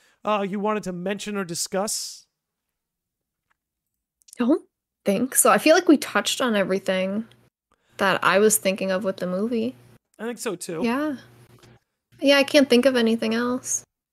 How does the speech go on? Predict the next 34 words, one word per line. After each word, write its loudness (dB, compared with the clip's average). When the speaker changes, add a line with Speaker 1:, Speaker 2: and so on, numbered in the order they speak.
Speaker 1:
All -2
right, -2
then -6
let's, -6
uh, 4
let's -2
see 0
what -2
they've 2
been -4
chatting 0
about. -2
I'll -4
start 2
over 2
on 2
Speaker 2:
Yeah. 2
Speaker 1:
YouTube. 0
Will's 2
Word 0
says, 2
"From -6
the -4
top-selling -4
games, -4
we -4
could -10
see -8
Donkey -6
Kong, -2
Pokemon, -2
maybe -4
Zelda -4
movies." -6